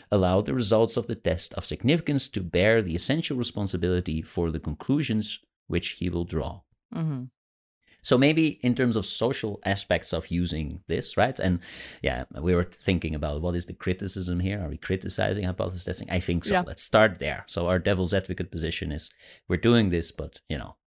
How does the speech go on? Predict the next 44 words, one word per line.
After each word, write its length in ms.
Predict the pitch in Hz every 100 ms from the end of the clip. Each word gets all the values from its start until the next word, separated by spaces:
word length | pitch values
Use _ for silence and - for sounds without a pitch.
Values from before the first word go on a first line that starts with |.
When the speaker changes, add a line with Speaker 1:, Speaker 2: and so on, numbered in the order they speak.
| _ _
Speaker 1:
maybe 260 | 80 80 71
it's 160 | -
not, 300 | 82 82 - - _ _ _
not 180 | 87 80
a 60 | 76
good 160 | 85
thing 300 | - - 73 -
to 100 | -
do, 160 | 76 76 _
right? 220 | 82 92 -
We'll 100 | 113
just 260 | 135 131
join 260 | - 143 160
the 80 | 131
hundred 280 | 131 135 117
and 160 | 107
twenty-three 520 | - 117 117 - 104
papers 440 | 95 90 90 92 -
over 200 | 82 82
the 40 |
<laughs> 100 | 87
last 280 | - 110 101
years 380 | 107 110 156 120
and 160 | 107 92 - - -
add 240 | 117 117
some 220 | - 87
more. 180 | 78 73 - - - -
So, 460 | - 127 127 120 - -
so 160 | -
one 220 | 139 147 196
of 100 | 160
the 80 |
things, 460 | 107 98 95 90 - _ 87
um, 400 | 85 82 78 - -
that 220 | 90 87
you 80 | 90
could 160 | -
criticize 680 | - 92 87 - 80 80 82
is 140 | 85
that 160 | 98 92
we 80 | 87
have 220 | 123 139
this 200 | 110 -
tool 320 | 127 127 104